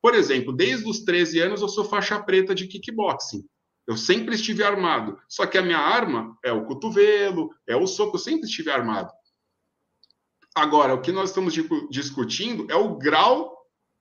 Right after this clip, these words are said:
da, do, da, do potencial bélico. Se alguém tentar violentar a Karina, dificilmente ela vai conseguir usar o cotovelo,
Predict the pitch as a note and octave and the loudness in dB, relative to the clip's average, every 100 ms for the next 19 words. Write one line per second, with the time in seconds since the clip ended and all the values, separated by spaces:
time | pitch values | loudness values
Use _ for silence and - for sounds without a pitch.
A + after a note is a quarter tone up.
0 | _ C#3+ E3 E3+ E3 - D#3 D#3+ E3 D#3+ | _ -2 0 2 2 2 0 0 0 0
1 | D3 F#3+ F#3+ F#3+ F#3 - B3 A#3+ F#3 C3 | -2 0 2 0 0 0 0 2 0 0
2 | A#2 B2 A3+ B3 F3+ D#3 D3 - _ _ | -4 -4 0 0 2 0 -2 -8 _ _
3 | - D3+ D3 D#3 C#3+ D3 C#3 C3 C3+ A#2+ | -4 -2 0 -2 -2 -2 -2 -2 0 0
4 | B2+ B2 F#3+ F3+ B2 F#3 F#3 A#3 F#3+ F#3 | 0 -2 -2 -4 -6 -6 -6 -4 -4 -2
5 | E3 D#3+ E3+ D#3+ D#3+ D3+ C3 B2+ D3+ D3+ | -2 -2 -4 -6 -4 -4 -2 -4 -4 -4
6 | F#3+ B2+ D#3+ C#3 A2+ | -4 0 0 2 0